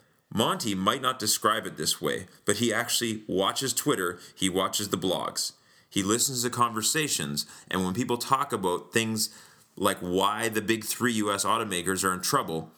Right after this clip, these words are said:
he will get in there and talk about how Ford is different,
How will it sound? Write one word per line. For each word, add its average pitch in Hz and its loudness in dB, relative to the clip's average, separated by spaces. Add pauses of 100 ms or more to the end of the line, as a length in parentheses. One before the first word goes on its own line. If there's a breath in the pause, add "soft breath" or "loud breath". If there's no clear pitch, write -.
he - 0
will 120 2
get 120 0
in 131 0
there 87 2
and 85 -6
talk 107 0
about 95 -4
how 90 2
Ford 104 0
is 92 -4
different, 113 -4